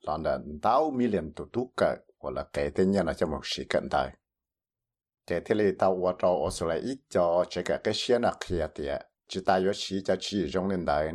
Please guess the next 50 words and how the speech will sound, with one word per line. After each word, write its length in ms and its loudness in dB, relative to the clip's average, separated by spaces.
đời 140 0
thế 120 0
cho 100 -2
Australia 340 -4
nó. 340 -4
Tất 80 2
nhiên 100 4
Australia 480 0
tới 100 2
tú 140 -4
cỡ 200 2
nữa, 140 -6
chỉ 140 -4
cả 120 -4
cái 140 -6
xe 320 0
kia 280 0
tao 240 -4
thì, 100 -4
lại, 400 -4
và 100 2
nó 100 2
năng 280 2
chọn 340 -2
nhẹ 180 -4
cho 400 2
lúc 180 -2
chạy 220 4
ở 200 -2
đây, 520 -2
nung 280 0
cái 260 0
sự 200 -4
nó 100 2
năng 180 0
là 180 -2
kỹ 140 -6
tua. 300 2
Thế 120 4
là 140 6
xã 220 0
bảo 200 2
cái 140 2
là 240 -2
cho 160 2
tên 280 2
cái 200 2
cần 200 -2
đời 140 0
nó 140 -4